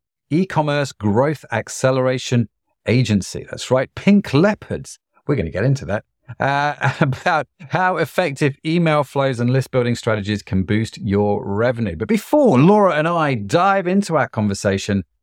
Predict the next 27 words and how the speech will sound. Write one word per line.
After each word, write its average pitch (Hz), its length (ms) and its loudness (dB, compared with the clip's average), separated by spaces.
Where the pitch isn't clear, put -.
let 139 220 2
me 110 60 0
share 101 260 0
with 92 120 -2
you 90 240 0
a 85 180 -4
previous 160 500 0
podcast - 640 -6
pick, - 340 -6
uh, 87 120 2
which - 200 -6
is 107 80 2
a 104 60 2
good 76 180 -2
alliteration. 101 760 -2
I 90 100 2
appreciate. - 640 -4
Check - 380 0
out 170 180 0
How 156 180 0
to 170 100 0
Increase 147 500 -2
Your 120 140 2
Customer 127 360 -2
Retention 135 640 -2
with 113 560 0
Brandon. 117 840 0